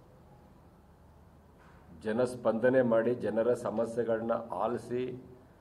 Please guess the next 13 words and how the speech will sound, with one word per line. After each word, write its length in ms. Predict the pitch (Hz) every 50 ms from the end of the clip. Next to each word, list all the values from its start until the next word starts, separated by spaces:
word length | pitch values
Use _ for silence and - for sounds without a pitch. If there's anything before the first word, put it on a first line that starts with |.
| - - - - -
ಅದಕ್ಕೆ 280 | 98 101 113 117 120
ಸರ್ಕಾರ 580 | 117 117 113 104 104 107 - 127 123 123 123 123
ತಕ್ಕ 300 | 123 - 110 104 - 131
ಉತ್ತರವನ್ನ 680 | 123 113 104 107 107 - 131 120 117 113 117 110 113 117 113 113 113 123 120 - - - - - - - - - - - - - - - - -
ಜನರಿಗೆ 840 | 107 104 107 120 120 120 123 113 117 117 117 113 113 110 113 - - - - - - - - - - - - - - - 92 95
ನೀಡೋದ್ರ 440 | 107 120 135 131 143 135 120 131 123
ಬದಲಾಗಿ 680 | 113 95 107 101 - 117 135 143 147 139 117 107 87 - - - - - - - - - - - - - - - - - - _ - - - - - - - _ _ _ _ -
ವಿರೋಧ 360 | 107 117 120 135 143 151 147
ಪಕ್ಷಗಳನ್ನ 800 | 156 151 - 139 123 - - - 139 123 123 120 120 117 120 131
ಗುರಿಯಾಗಿಟ್ಕೊಂಡು, 1000 | 131 120 104 110 117 123 135 135 135 127 120 117 - - - 113 110 107 120 123
ಅದರಲ್ಲೂ 320 | 120 110 127 131 131 123
ಕಾಂಗ್ರೆಸ್ 580 | 120 - 104 107 117 120 131 139 131 135 - -
ಪಕ್ಷವನ್ನ 480 | 120 107 - - 120 113 113 110 117